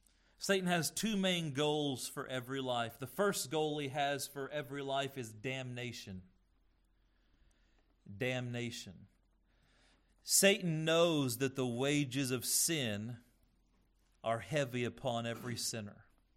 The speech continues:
Revelation twenty-one eight, "But the fearful and the unbelieving and the abominable and murderers and whoremongers and sorcerers and idolaters and all liars shall have their part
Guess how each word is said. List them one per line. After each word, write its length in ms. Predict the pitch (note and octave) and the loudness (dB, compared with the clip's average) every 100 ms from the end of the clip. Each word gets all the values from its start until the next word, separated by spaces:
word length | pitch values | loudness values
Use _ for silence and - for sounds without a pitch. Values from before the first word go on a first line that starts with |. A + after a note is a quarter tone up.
| _ _ _ _ _ _ _ _ _ _ _ - | _ _ _ _ _ _ _ _ _ _ _ 0
Revelation 500 | C#3 D3 D3 D3+ C#3+ | 4 4 2 0 -4
twenty-one 480 | D#3+ D#3 D#3 D3 | -2 -2 0 2
eight, 220 | D3+ E3 C#3 | 2 0 -2
"But 160 | C3 | -4
the 80 | C3 | -4
fearful 680 | - - F3 E3+ D3+ C3+ B2 | -4 0 2 4 2 0 0
and 80 | |
the 80 | B2+ | 2
unbelieving 640 | C#3 B2+ B2+ D3 D3+ B2+ B2 | 0 2 2 2 2 0 -2
and 100 | B2 | -4
the 40 | |
abominable 800 | A2+ A#2 C#3 D3+ D3 A#2+ A#2+ - - - - | -2 2 4 4 0 0 -2 -2 -12 -20 -8
and 180 | A#2+ B2+ | -2 0
murderers 540 | B2 C#3 D3+ C#3 C3 A#2 | 4 4 4 2 0 -2
and 120 | A2+ | -4
whoremongers 680 | A#2+ D3+ D3+ B2+ B2+ B2 A2+ | 0 0 2 2 2 0 -2
and 140 | A#2 | -4
sorcerers 680 | - - D3+ D#3 - B2+ A2 | -2 0 2 0 0 -2 -2
and 120 | A#2+ | 0
idolaters 760 | A#2 A2+ B2 C3+ C#3 C3 A#2+ | 0 2 2 4 2 -2 -2
and 100 | A2+ | -2
all 300 | A2+ C#3 D#3 | 0 0 0
liars 500 | C#3+ C3+ C3 A#2 A2 - - - - | 0 0 -2 -4 -6 -10 -18 -20 -8
shall 240 | - D3+ | 2 2
have 400 | B2 C#3+ A2+ A2 | 6 4 2 0
their 260 | C#3+ F#3 F#3 | 2 4 2
part 540 | - A#2+ F#2 - - | 2 0 0 -4 -14